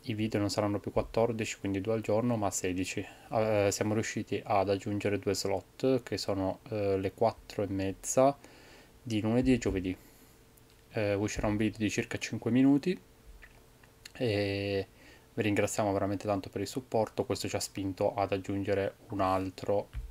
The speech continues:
video due volte a settimana. È un grande onere, ma anche un grande onore, e, essere a disposizione di una community come, come la nostra, che è veramente sana e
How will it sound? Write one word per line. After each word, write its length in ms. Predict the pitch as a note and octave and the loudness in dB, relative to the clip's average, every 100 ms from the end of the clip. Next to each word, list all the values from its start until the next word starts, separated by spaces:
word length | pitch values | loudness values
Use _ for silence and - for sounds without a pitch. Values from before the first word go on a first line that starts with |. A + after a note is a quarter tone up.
| - | -8
video 600 | A2 G2 F#2 F#2 F#2 F#2 - - - | -2 0 0 2 2 0 -4 -20 -12
due 140 | - G#2 | 0 4
volte 240 | F#2 F2 | 4 2
a 20 | |
settimana. 540 | - - - F#2+ F2+ F#2 - - - - - - | -4 -8 -6 -4 -6 -8 -12 -8 -8 -10 -16 -2
È 720 | A#2+ G#2+ G#2 G2+ G2+ G2 G2 F#2+ | 6 8 10 8 8 8 8 4
un 120 | G2 | 4
grande 340 | G2+ G2 B2 | 6 6 6
onere, 560 | A#2 A#2+ C3+ C3+ C#3+ - - | 4 4 4 4 2 -2 -2
ma 80 | |
anche 160 | G2 F#2 | -2 0
un 80 | G2 | -2
grande 260 | G2 F#2+ | 0 0
onore, 440 | G2 F#2 F2+ F#2+ - - | 2 2 2 0 -4 -10
e, 920 | - G2+ F#2 F2+ F#2 F2+ F2+ F#2 F2+ - - - - - - - - | -6 -4 -4 -6 -8 -8 -8 -8 -12 -18 -20 -20 -20 -20 -20 -20 -6
essere 300 | - F#2+ G2+ | -2 0 2
a 20 | F2+ | 0
disposizione 580 | F2+ - F#2+ - G2 | 0 0 0 2 2
di 80 | F#2+ | 2
una 120 | G2 | 0
community 420 | F#2 G2+ G2 F#2 - | -2 -2 -2 -2 -2
come, 560 | F#2+ F#2 F#2 F2+ F2+ | -2 0 0 -2 -2
come 160 | - F#2+ | -2 0
la 80 | F#2+ | 0
nostra, 460 | F#2 F2+ - G2 - | 0 -4 -6 -8 -6
che 80 | |
è 40 | G2 | -2
veramente 460 | F#2+ F#2 F#2 - | -2 -4 -6 -4
sana 540 | F#2 G2 F#2 F#2 F#2 F#2+ | -2 -2 -2 -6 -8 -8
e 260 | F#2+ F#2+ | -8 -8